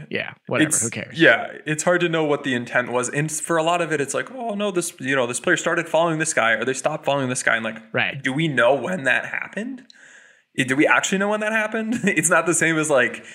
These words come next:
Speaker 2: he tweeted this or he liked this tweet. Like, we know kind of when it would have happened. Some of these
Speaker 1: Mm-hmm.
Speaker 2: other things, it's like, maybe Buddy Hield was following LeBron already or things like that. I don't know.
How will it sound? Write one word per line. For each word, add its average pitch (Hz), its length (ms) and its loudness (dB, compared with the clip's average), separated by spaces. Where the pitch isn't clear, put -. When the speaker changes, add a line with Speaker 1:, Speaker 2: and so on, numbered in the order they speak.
Speaker 2:
he 156 140 0
tweeted 143 320 2
this 127 260 2
or 120 80 2
he 120 220 -6
liked 120 380 -2
this 117 260 -2
tweet. 113 280 -2
Like, 117 140 -2
we 120 120 -6
know 120 500 2
kind 131 200 0
of 113 120 -4
when 117 180 2
it 113 100 0
would 113 160 -6
have - 180 -6
happened. - 440 -8
Some 135 200 0
of 123 40 -2
these 156 140 2
Speaker 1:
Mm-hmm. 120 140 -2
Speaker 2:
other 101 60 -10
things, 120 220 -8
it's 107 120 -10
like, 117 220 -8
maybe 123 380 -4
Buddy 131 160 0
Hield 131 220 0
was 127 140 -6
following 127 400 -4
LeBron 156 280 -4
already 175 480 -4
or 120 220 2
things 117 180 -2
like 110 140 -6
that. - 160 -6
I 131 120 4
don't 113 80 -6
know. - 120 -10